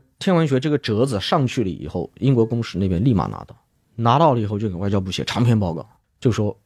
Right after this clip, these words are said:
中国这个庞大的老旧的帝国，这个中世纪的帝国现在在慢慢转身。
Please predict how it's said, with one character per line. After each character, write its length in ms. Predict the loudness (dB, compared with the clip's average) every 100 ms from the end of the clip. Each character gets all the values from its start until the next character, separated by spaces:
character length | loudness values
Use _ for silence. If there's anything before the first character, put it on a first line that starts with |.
| _ -4
中 240 | 0 2
国 260 | 2 -2 -2
这 160 | -2
个 60 | -4
庞 280 | -4 -4 0
大 220 | 2 2
的 100 | 0
老 240 | -4 -4 -2
旧 140 | 0
的 80 | 0
帝 220 | 0 -4
国， 140 | -4 -8
这 80 |
个 80 | -6
中 220 | 0 2
世 100 | 2
纪 100 | 0
的 120 | 0 -2
帝 140 | -2
国 120 | -2
现 120 | -2
在 40 | -2
在 80 | 0
慢 140 | 2
慢 140 | 2
转 180 | 0 -2
身。 220 | -4 -8